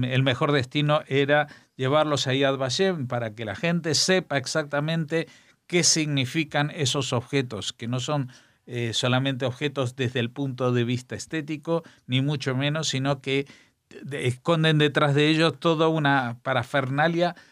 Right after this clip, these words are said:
de, eh, símbolos y significados, que son los que es importante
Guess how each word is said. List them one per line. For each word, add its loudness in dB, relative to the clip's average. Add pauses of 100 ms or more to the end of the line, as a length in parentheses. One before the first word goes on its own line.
(200)
de, 2
eh, 0
símbolos 4
y -8
significados, -2 (360)
que -2
son 2
los 2
que -2
es 2
importante 0